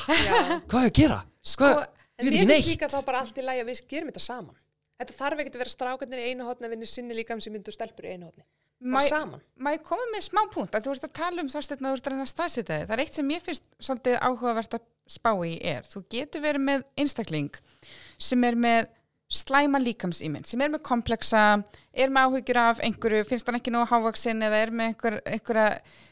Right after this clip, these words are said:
Speaker 3: eh, hliðarspika, hvað sem þú vilt kalla þetta.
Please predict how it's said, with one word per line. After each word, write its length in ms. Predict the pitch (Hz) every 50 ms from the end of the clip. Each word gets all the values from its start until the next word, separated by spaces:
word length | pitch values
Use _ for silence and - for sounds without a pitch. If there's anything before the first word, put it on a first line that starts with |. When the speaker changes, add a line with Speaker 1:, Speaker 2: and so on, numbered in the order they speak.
| _ _ _
Speaker 3:
eh, 420 | - - 214 208 202 202 202 190 - 50 50 - - - 180 196 - - 180 - _ _ _ _ _ _ _ _ _ _ _ _ -
hliðarspika, 760 | - - 240 226 220 202 220 220 - - - 226 220 226 214
hvað 160 | - 233 220
sem 120 | - 226
þú 40 | 214
vilt 100 | - -
kalla 340 | - 247 233 - 196 170 160 151
þetta. 180 | 151 - 139 143